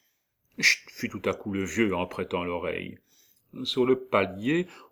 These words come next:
on frappa six coups, espacés ainsi, trois, deux, un. Puis quelques mots furent échangés dans le vestibule, et on gratta doucement à la porte. À la demande du père, le nouvel arrivant répondit, «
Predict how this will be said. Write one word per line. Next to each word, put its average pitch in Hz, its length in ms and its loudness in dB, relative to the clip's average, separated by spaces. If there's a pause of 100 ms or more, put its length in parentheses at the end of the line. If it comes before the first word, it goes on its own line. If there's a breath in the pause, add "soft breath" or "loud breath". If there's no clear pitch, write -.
(100)
on 110 60 2
frappa 107 460 2
six - 340 -2
coups, 139 320 0
espacés 98 480 -2
ainsi, 104 540 -4
trois, - 520 -4 (120)
deux, 90 400 -4 (240)
un. 90 220 -4 (1080)
Puis 151 260 -2
quelques 131 280 6
mots 131 240 6
furent - 260 -8
échangés 110 520 2
dans 90 100 0
le 92 80 4
vestibule, 92 600 -2
et 110 80 4
on 110 120 4
gratta 98 500 4
doucement 104 640 0
à 98 80 6
la 101 100 6
porte. - 480 -2 (840 soft breath)
À 101 100 -6
la 98 100 2
demande 101 440 0
du 92 220 -6
père, 170 420 2
le 104 100 0
nouvel 110 340 2
arrivant 101 460 2
répondit, « 98 640 0